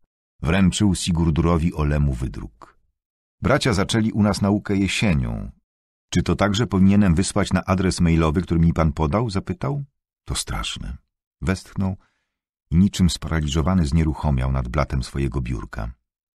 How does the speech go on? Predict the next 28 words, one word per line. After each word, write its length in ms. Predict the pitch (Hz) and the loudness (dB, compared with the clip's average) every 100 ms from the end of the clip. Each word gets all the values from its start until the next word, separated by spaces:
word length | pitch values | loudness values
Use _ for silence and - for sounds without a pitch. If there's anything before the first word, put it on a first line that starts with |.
| _ _ - | _ _ -8
„Istotnie”, 500 | - 107 - 67 60 - _ | -2 0 0 -2 -4 -12 _
zgodził 360 | - 80 64 65 | -8 -6 -6 -6
się 140 | 71 | -4
z 80 | 69 | -2
nim 160 | 71 | -2
Sigurdur 580 | 65 78 73 73 67 65 | -2 -6 -4 -4 -4 -4
Oli, 300 | - 64 58 | -6 -6 -6
„potrzebny 520 | - - - 98 107 104 | -6 -6 -2 0 2 4
mi 120 | 87 | 4
będzie 300 | 92 87 90 | 4 4 2
także 300 | 82 76 87 | 0 -2 -2
adres 420 | - 87 92 87 82 | 0 0 0 0 2
i 40 | |
numer 280 | 87 87 78 | 4 4 2
telefonu 500 | 82 80 - 87 87 | 0 0 2 2 2
jego 240 | 80 80 | 2 2
wychowawczyni.” 840 | 73 87 80 78 - 85 62 52 - _ _ _ _ _ _ _ _ _ | 0 0 -2 -2 -2 -4 -4 -6 -14 _ _ _ _ _ _ _ _ _
„Co 120 | - | -10
się 180 | 110 113 | -6 -4
wydarzyło?”, 680 | 101 101 104 90 69 57 62 62 _ _ _ _ _ _ _ _ | -2 0 0 0 -2 -2 -6 -8 _ _ _ _ _ _ _ _
dyrektor 380 | - 67 - 65 | -6 -6 -4 -6
spojrzał 400 | - 65 60 58 | -8 -8 -8 -6
na 120 | 57 | -8
niego. 360 | 53 52 52 55 - _ _ _ _ _ _ _ _ - | -8 -10 -10 -14 -16 _ _ _ _ _ _ _ _ -8
„A 120 | 69 | -6
o 120 | 80 | -6
co 160 | - 57 | -8 -10
chodzi?” 380 | 55 - 62 | -12 -12 -12